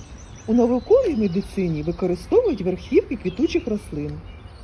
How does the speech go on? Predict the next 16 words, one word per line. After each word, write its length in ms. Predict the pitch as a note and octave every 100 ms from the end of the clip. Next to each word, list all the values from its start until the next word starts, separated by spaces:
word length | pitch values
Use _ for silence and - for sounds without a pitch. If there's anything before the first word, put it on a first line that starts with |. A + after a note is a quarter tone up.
| - - - - -
В 40 |
природі 540 | G#3 G#3+ G3+ A#3+ D#4+ F#4+
можна 300 | G4 F#4 F#4+
зустріти, 600 | E4+ - D#4 E4 E4 D#4+ - - -
окрім 440 | G3+ - G#3 F#3 D3+
білих, 380 | E3+ G#3+ F#4+ G#4+ - - -
також 320 | A3+ - C#5+
рослини 460 | B3 A#3 D4 A#4 D#4
з 40 |
рожевими 540 | E4 C#4+ G3 F#3 F#3+ F3
квітами. 540 | E3+ E3+ F3 E3 D#3+ - - - - - -
Подивіться 520 | G#3 A3 A#3 D5 C#4+
одне 280 | G3+ G#3 A4+
з 60 | C4
моїх 240 | G#3 E4
попередніх 540 | G#3+ F3 F#3+ E4 D#4